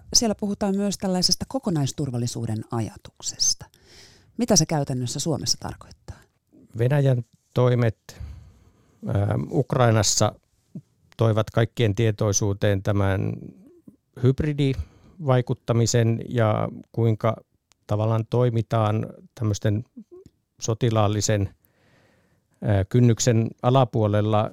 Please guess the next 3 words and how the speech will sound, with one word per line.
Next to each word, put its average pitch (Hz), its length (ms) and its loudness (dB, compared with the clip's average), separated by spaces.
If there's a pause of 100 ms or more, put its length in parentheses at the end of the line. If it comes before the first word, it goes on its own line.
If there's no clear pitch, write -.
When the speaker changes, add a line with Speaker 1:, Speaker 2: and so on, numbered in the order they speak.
(240)
Speaker 2:
Ja 107 460 0 (1080)
tältä 127 340 2
osin 113 500 4